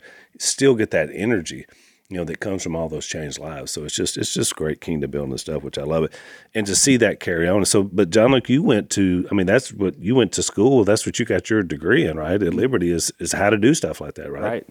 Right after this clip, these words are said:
Speaker 1: And that's what you learned.
Speaker 2: How to run a summer camp. Yep.
Speaker 1: Yeah.
Speaker 2: That was my whole degree.
Speaker 1: Right. Which was a
Speaker 2: Camp,
Speaker 1: good thing.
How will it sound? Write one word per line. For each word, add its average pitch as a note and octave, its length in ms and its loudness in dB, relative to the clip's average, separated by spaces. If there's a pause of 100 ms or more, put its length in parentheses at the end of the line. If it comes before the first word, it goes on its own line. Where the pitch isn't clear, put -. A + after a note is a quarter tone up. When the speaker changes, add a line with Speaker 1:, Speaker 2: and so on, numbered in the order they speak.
Speaker 1:
And F2 80 -10
that's F2+ 140 -4
what G2+ 180 -2
you G2 60 0
learned. C3+ 400 -2
Speaker 2:
How G#2+ 180 -4
to A2+ 80 4
run A#2+ 160 6
a B2 60 2
summer C3 260 2
camp. G2 320 -4
Yep. A2+ 160 -2
Speaker 1:
Yeah. B2+ 140 4
Speaker 2:
That G#2+ 140 -2
was A2 140 0
my G#2+ 120 0
whole G#2+ 160 0
degree. A2 340 0 (220)
Speaker 1:
Right. A2 260 2 (840)
Which G2 180 -6
was A2 120 0
a B2+ 60 0
Speaker 2:
Camp, A#2 40 -2
Speaker 1:
good C3+ 120 -2
thing. D#2+ 180 -12